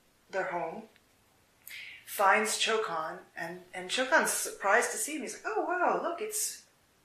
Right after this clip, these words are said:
it's Ochu, who left so long ago, five years ago." And so he greets him, and Ochu immediately falls to the ground and, and,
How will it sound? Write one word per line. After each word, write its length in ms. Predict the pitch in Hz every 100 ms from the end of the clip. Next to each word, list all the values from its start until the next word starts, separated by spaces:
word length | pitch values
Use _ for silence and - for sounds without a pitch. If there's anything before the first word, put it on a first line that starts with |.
| _
it's 280 | 208 - -
Ochu, 500 | 320 415 - - - - _ _ _ _ _ _ _ _ _ _ -
who 120 | 247
left 260 | 254 339
so 240 | - 247 269
long 300 | 254 269 220
ago, 380 | 247 277 - -
five 320 | - 247 240
years 180 | 294 -
ago." 340 | - 123 - - _ _ _ _ _ _ _ _ _ -
And 100 | 196
so 80 | 196
he 120 | 220
greets 340 | 185 170 170 -
him, 240 | 185 185
and 160 | 170 175 -
Ochu 600 | 254 254 214 180 175 202
immediately 520 | 254 311 320 - 190
falls 340 | 220 220 226
to 60 | 202
the 60 | 175
ground 360 | 190 190 175
and, 180 | 156 160 -
and, 380 | 165 156 156